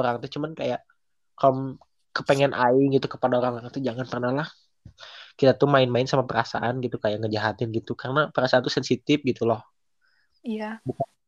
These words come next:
Speaker 1: seperti luka di fisik gitu, yang beberapa minggu hilang. Bahkan kalau yang namanya luka hati mah sampai meninggal pun gitu,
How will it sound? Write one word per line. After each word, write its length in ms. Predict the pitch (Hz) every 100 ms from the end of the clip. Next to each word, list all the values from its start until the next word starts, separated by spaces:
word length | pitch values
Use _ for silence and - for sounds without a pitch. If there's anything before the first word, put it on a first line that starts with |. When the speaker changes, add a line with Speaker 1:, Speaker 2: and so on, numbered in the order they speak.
| - _
Speaker 1:
seperti 200 | 131 131
luka 240 | 123 - 123
di 80 |
fisik 560 | 127 127 - - 135 127
gitu, 320 | 117 - - _ _ - - _
yang 160 | 123 120
beberapa 320 | 123 120 127
minggu 240 | 120 117
hilang. 400 | 123 120 143 135
Bahkan 400 | 131 127 175 185
kalau 240 | 180 143 131
yang 160 | 127
namanya 480 | 127 120 120 123 120 - - - - -
luka 180 | 123 135
hati 300 | 131 - 127
mah 260 | 156 175 -
sampai 320 | - 127 127
meninggal 480 | 127 131 120 117 120
pun 320 | - 175 170
gitu, 320 | 143 127 -